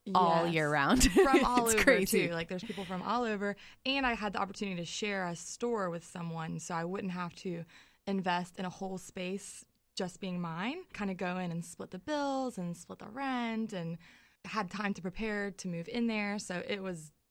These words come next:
Speaker 2: just a good kind of timing, I
Speaker 1: Good
Speaker 2: would say.
Speaker 1: timing. Yeah,
Speaker 2: Yeah.
Speaker 1: that makes sense.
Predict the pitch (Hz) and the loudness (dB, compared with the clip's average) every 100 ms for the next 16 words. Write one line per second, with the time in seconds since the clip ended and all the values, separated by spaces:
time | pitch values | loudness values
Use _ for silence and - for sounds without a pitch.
0 | - 196 - 175 175 _ _ _ _ _ | -12 -12 -8 -10 -10 _ _ _ _ _
1 | _ - 202 165 - 202 175 175 - 170 | _ -2 -2 -2 -8 -2 -2 -2 -4 -4
2 | 160 160 247 226 226 196 156 131 175 202 | -2 4 4 6 6 6 6 2 2 4
3 | 180 131 147 190 185 180 180 160 180 - | 6 6 4 4 4 2 2 2 -2 -6